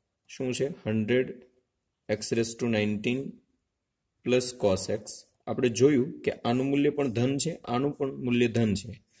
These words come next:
Both are positive, then શું થશે? બંનેનો સરવાળો છે, અ, it is also greater than zero. તો વિકલન ઝીરો કરતાં મોટું હોય તો તમે કહી શકો એફ એ શું છે? ચુસ્ત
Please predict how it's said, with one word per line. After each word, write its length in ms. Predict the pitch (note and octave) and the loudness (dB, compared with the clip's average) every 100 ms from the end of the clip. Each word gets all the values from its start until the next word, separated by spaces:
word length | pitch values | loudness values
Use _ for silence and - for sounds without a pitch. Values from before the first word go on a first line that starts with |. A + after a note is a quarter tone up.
| - _ _ - | -20 _ _ 0
Both 260 | A#2+ B2 | 2 4
are 160 | C3 A#2 | 4 6
positive, 460 | C3+ C3+ C3 A2 - F#2+ | 4 4 2 -2 -2 -2
then 240 | A#2 A2+ | 0 0
શું 200 | A2+ D3 | -2 -2
થશે? 280 | C#3 A#2+ - - - | 0 0 -2 -8 -4
બંનેનો 420 | A#2+ B2+ B2+ B2+ | -2 2 2 0
સરવાળો 500 | - C3 C3+ B2+ G#2 | 2 4 6 6 6
છે, 200 | C3 - _ _ _ _ _ _ _ - | 2 -4 _ _ _ _ _ _ _ -8
અ, 140 | A2+ G#2+ F#2+ _ - A2 | -4 -4 -8 _ -14 -4
it 60 | |
is 120 | A#2 A2+ | 0 2
also 360 | A#2+ A2+ B2 A3+ - A2+ | 2 2 0 -4 -8 -4
greater 240 | G#2+ G2+ | -2 0
than 220 | G#2 G#2 F#2+ | 0 0 2
zero. 260 | A#2+ F#2 - - _ _ _ _ _ _ - | 4 2 0 -8 _ _ _ _ _ _ -6
તો 140 | A2 | -4
વિકલન 440 | G#2 G#2+ A#2 B2 A#2 | -2 -4 -2 0 2
ઝીરો 200 | A#2 A#2 | 2 2
કરતાં 300 | A#2 A#2 A2+ | 0 0 0
મોટું 340 | A2+ A2+ C3 | 0 0 2
હોય 160 | G2+ G2+ | 4 2
તો 160 | G#2+ | -2
તમે 200 | A2 A2 | -4 -4
કહી 180 | A2 A#2+ | 0 0
શકો 400 | A#2+ G#2+ A#2 - | 0 -2 -6 -6
એફ 380 | - A2+ G#2+ - | 0 2 0 -4
એ 300 | G#2+ G#2+ F#3+ _ _ _ | -2 -2 -4 _ _ _
શું 320 | - C3 B2 | -12 -6 -6
છે? 240 | - C#3 - _ _ _ _ _ _ _ - | -4 -6 -8 _ _ _ _ _ _ _ -6
ચુસ્ત 420 | A#2+ A2+ - - | -2 0 -2 -2